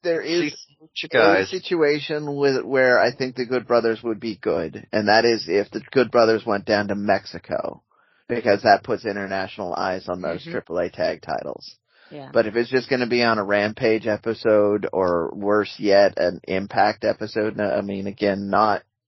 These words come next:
Speaker 1: bad on Impact, just that I can't find them on T V easily.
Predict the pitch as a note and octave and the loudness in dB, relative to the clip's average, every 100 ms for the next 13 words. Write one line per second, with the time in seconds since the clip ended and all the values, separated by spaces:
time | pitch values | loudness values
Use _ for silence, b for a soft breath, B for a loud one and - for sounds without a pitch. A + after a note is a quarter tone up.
0 | _ C3 C3 A#2 A2+ G2+ G2+ A2 G#2+ A2 | _ -6 0 2 2 0 -4 -8 -8 -4
1 | G2+ G2+ - E2+ - - - G#2 G#2 - | -2 -2 -4 -12 -10 -8 -6 -4 -6 -8
2 | G#2 - G#2+ A2 G#2 G2+ G2 G2 G#2 G2 | -10 -4 -2 -2 -4 -6 -8 -8 -10 -8
3 | G2+ G2 F#2 F#2 E2 F#2 F#2+ | -6 -6 -8 -8 -4 -4 -4